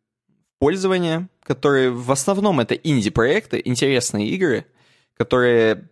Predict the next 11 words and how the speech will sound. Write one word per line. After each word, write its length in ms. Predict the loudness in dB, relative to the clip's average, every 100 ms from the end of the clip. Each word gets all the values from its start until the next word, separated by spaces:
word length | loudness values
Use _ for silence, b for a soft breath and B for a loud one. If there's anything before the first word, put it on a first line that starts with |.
| _ -16
к-, 320 | -14 -14 -8
как 180 | 0 2
здесь 300 | 4 2 2
он 420 | 2 2 2 0 0
часто 400 | 2 2 2 -2
использует, 480 | 0 0 0 0 0
автор 260 | -2 -4
статьи, 460 | -6 -8 -6 -6 -6 b b b b b 0
таймкиллеры, 800 | 2 2 0 0 2 2 0 -4 _
так 160 | -8 -4
называемые. 720 | -2 0 0 -2 -6 -10 -14